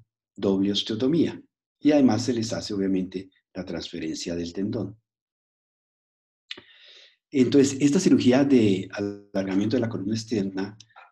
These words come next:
básicamente cuando ustedes tienen mucho abducto, háganla, mejora el arco,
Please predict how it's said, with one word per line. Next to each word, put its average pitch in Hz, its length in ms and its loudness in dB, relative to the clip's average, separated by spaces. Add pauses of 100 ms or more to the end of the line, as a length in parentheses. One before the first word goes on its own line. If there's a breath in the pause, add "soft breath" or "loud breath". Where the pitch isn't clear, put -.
básicamente 117 600 0
cuando 101 200 -2
ustedes - 280 -4
tienen 117 260 2
mucho 135 360 4
abducto, 120 520 -2
háganla, 104 500 -4 (520)
mejora 101 380 -2
el 98 100 2
arco, 110 420 -4